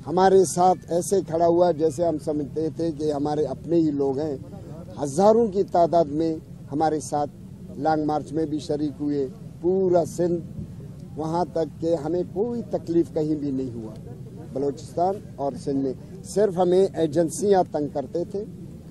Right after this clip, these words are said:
मुख्तलिफ किस्म से हमें डराया धमकाया जाता था और टेलीफोनें करते थे कि ये लॉन्ग मार्च मौखर करें, आगे नहीं जाएं, वगरना आपके साथ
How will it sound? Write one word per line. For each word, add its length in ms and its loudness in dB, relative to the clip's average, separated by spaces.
मुख्तलिफ 500 0
किस्म 300 -2
से 160 -2
हमें 240 -2
डराया 260 -2
धमकाया 400 -2
जाता 340 -4
था 240 -10
और 220 4
टेलीफोनें 500 0
करते 320 -2
थे 280 -2
कि 140 -8
ये 160 0
लॉन्ग 280 0
मार्च 260 -4
मौखर 380 -4
करें, 420 0
आगे 400 -4
नहीं 340 -2
जाएं, 400 0
वगरना 380 0
आपके 280 -4
साथ 220 -4